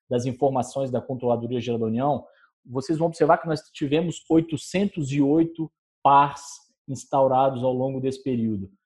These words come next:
dos quais nós temos trezentos e vinte e seis em instrução, trezentos e trinta e três concluídos, sessenta e sete aguardando julgamento, e os assuntos que envolvem,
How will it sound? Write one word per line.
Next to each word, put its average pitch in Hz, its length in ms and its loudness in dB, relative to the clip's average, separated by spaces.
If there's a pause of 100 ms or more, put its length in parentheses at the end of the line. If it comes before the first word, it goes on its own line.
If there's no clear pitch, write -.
(140)
dos 127 140 -4
quais 147 260 4
nós 151 140 -2
temos 160 220 -2
trezentos 156 520 0
e 160 60 2
vinte 151 200 -2
e 156 40 -18
seis 143 300 0
em 143 100 -2
instrução, 143 760 -4 (320)
trezentos 156 720 2
e 139 60 -2
trinta 151 340 -4
e 127 100 -2
três 135 320 -2
concluídos, 131 800 -4 (240)
sessenta 190 560 0
e 156 60 0
sete 151 360 -2
aguardando 131 560 0
julgamento, 120 640 -4 (440)
e 175 240 0
os 160 160 0
assuntos 185 640 -2
que - 140 -8
envolvem, 127 920 -2